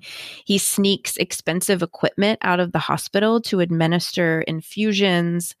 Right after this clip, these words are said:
so, like, I V poles, things like that. He even sneaks out an x-ray machine so that they can keep progress on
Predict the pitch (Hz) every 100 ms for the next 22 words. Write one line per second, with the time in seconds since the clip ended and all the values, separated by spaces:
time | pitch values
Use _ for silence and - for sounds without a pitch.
0 | _ _ - 156 - 185 185 180 180 -
1 | 175 170 165 160 165 - 175 170 170 170
2 | 180 175 160 160 - 175 175 170 175 -
3 | - - 208 220 226 226 214 202 - 190
4 | 185 - 180 175 - 170 170 - 156 -
5 | 202 208 220 - 226 - 254 254 262 262
6 | _ _ - 185 175 175 170 185 175 -
7 | 180 - - 165 160 180 180 190 - 165
8 | 160 165 165